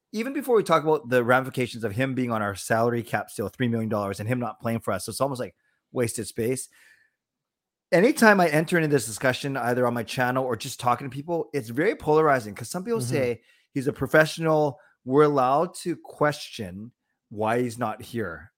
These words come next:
Speaker 1: We are allowed to do that because he's a professional athlete and we are paying fans, da, da, da. Others will say,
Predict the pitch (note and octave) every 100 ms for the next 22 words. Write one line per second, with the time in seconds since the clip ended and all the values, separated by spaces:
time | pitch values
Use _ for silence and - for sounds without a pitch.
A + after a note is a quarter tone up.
0 | - A#2+ B2+ B2+ A#2 B2 B2+ D3 C#3 A2+
1 | C#3 C#3 G#2 A#2+ A2+ G#2 B2 A2 G#2+ A2
2 | A2 G#2 B2 A#2 F3 A2 A2+ G#2+ A#2 A#2
3 | G#2+ G2+ G2 G#2+ A#2+ A2 A2 G#2+ A2 A2+
4 | A#2 G#2+ G2+ G2 G2 G2+ F#2+ E2 _ -
5 | - - - D3 G3 C4 F#3 D#3 - A#2
6 | G#2+